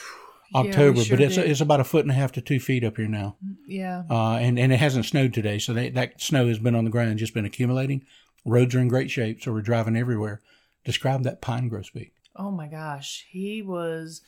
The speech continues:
Speaker 1: so the one thing that I, I noticed in general, um, not just about that bird, but pretty much everything up here is it's, they're big.
Speaker 2: And that's a theory. Uh, that, that's one of the things they say, that further north you go, the bigger the species are because of surface area, things like that.
Speaker 1: Mm-hmm.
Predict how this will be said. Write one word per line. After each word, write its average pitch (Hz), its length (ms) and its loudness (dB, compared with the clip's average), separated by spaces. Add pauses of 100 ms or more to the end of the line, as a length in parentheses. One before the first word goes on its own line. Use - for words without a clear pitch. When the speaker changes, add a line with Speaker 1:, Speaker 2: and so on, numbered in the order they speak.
(220)
Speaker 1:
so 269 480 0
the 208 280 -4
one 320 280 -2
thing 320 180 -8
that 226 140 0
I, 185 500 -2
I 185 140 -4
noticed 202 460 -2
in 165 140 -4
general, 165 760 -6 (360)
um, 185 480 -2
not 190 240 0
just 185 240 -6
about 165 340 -4 (180)
that 190 260 -4
bird, 160 300 -6
but - 220 -8
pretty 294 200 -8
much 339 260 -6
everything 214 480 -6
up 147 140 -8
here 160 200 -8
is 170 240 -8
it's, - 320 -8 (400)
they're 180 200 -2
big. 226 480 -6 (240)
Speaker 2:
And 143 120 6
that's 170 200 4
a 180 60 2
theory. 107 440 2 (380)
Uh, 117 260 4
that, 117 220 2
that's 120 180 -2
one 131 180 6
of 110 60 2
the 135 80 0
things 120 160 4
they 120 80 2
say, 120 220 0
that 113 160 0
further 120 240 2
north 117 220 0
you 127 40 -6
go, 113 180 2
the 107 100 0
bigger 107 200 0
the 107 80 -4
species 104 420 -4
are 101 180 -4
because 107 280 -10
of 104 100 -8
surface 98 360 -8
area, 92 220 -6
things 92 260 -8
like 90 160 -8
that. 170 280 -4
Speaker 1:
Mm-hmm. 175 260 -10